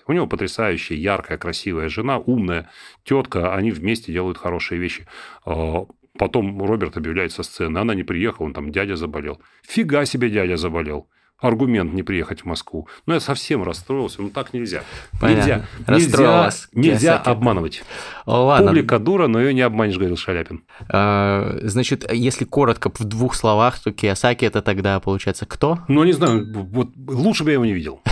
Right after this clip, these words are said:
Speaker 2: <laughs> Отлично.
Speaker 1: Пока я его читал,
Speaker 2: <laughs>
Speaker 1: я говорил: «Роберт, the top». А, я увидел Роберта, и у меня так стёрлась резинка. Ну, тем более, что книга сделала своё дело, возвращаться к его текстам у меня щас нет желания.
Speaker 2: Окей, теперь автор книг, э,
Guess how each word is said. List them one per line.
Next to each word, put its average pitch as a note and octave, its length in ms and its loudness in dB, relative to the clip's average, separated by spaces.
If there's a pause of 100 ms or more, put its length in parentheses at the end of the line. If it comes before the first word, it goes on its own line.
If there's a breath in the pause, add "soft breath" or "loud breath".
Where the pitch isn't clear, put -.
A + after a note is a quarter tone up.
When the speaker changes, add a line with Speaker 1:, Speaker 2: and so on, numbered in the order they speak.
Speaker 2:
<laughs> - 160 -6
Отлично. G#2 420 0
Speaker 1:
Пока E3+ 160 2
я D3+ 160 4
его B2+ 140 4
читал, D#3+ 500 0
Speaker 2:
<laughs> - 0 -
Speaker 1:
я A2+ 60 2 (100)
говорил: G#2 340 0 (240)
«Роберт, C#3 380 0 (480)
the F#2+ 320 -4
top». - 220 -4 (500 loud breath)
А, F2 400 0 (140)
я A#2+ 240 2
увидел A#2 340 2
Роберта, A#2+ 400 0
и F2+ 120 2
у F#2+ 40 0
меня G2 280 0
так - 200 -12
стёрлась G2 680 -2
резинка. E2+ 460 -6
Ну, G#2+ 100 -2
тем C3+ 180 -2
более, C3 160 0
что G2+ 120 -10
книга A#2 240 -2
сделала F#2+ 300 -2
своё F#2+ 300 -2
дело, F#2 560 0
возвращаться F#2 580 -4
к - 80 -10
его F2+ 100 -4
текстам - 360 -6
у - 20 -4
меня F#2 120 -4
щас - 220 -12
нет - 220 -10 (160)
желания. C#2+ 340 -8 (500 loud breath)
Speaker 2:
Окей, A2 320 2
теперь C3+ 340 2
автор C3 260 2
книг, B2+ 500 0
э, G#2 720 2